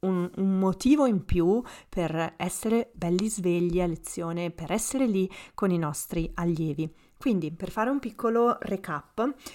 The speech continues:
ehm, di sicuro andate ad approfondire tutta la parte sul webinar dei cento pattern,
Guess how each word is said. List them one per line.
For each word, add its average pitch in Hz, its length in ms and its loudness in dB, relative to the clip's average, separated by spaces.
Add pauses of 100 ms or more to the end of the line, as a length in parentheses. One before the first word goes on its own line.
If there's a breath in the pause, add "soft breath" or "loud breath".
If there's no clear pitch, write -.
(160 loud breath)
ehm, 165 840 -2
di 180 80 -8
sicuro 262 340 0
andate 208 280 0
ad 165 100 -2
approfondire 208 1040 2
tutta - 320 -2
la 208 120 2
parte 180 380 -2
sul 180 540 -2
webinar 180 840 0
dei 170 300 -2
cento 180 400 -4
pattern, 214 760 0